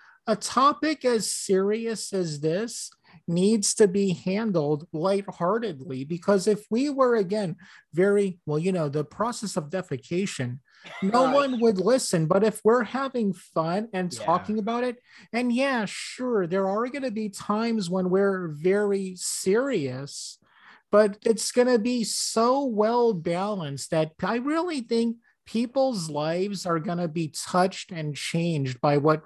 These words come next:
Speaker 1: we're doing, by what you're doing,
Speaker 3: Yep.
Speaker 1: Karen.
Speaker 3: Yep.
Speaker 2: Yeah, I must say, yeah, as I, I, like I said, I'm forty-six years old.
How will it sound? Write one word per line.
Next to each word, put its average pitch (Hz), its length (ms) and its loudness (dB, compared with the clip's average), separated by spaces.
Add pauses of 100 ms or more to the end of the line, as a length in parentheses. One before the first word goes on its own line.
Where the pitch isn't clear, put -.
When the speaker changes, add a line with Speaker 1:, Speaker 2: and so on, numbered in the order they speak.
Speaker 1:
we're 160 180 4
doing, 147 380 0
by 156 140 2
what 175 280 0
you're 175 260 2
doing, 143 280 -4
Speaker 3:
Yep. 120 200 -10
Speaker 1:
Karen. 131 460 -10
Speaker 3:
Yep. 107 180 -16 (580)
Speaker 2:
Yeah, 185 600 -2 (240)
I 180 80 2
must 190 420 0
say, 202 380 0
yeah, 180 320 0 (420)
as 185 360 -6 (120)
I, 202 240 0
I, 214 320 0
like 208 280 -2
I 214 80 -2
said, 196 340 -4 (1000)
I'm 190 120 -2
forty-six 262 760 0
years 285 300 -2
old. 277 340 2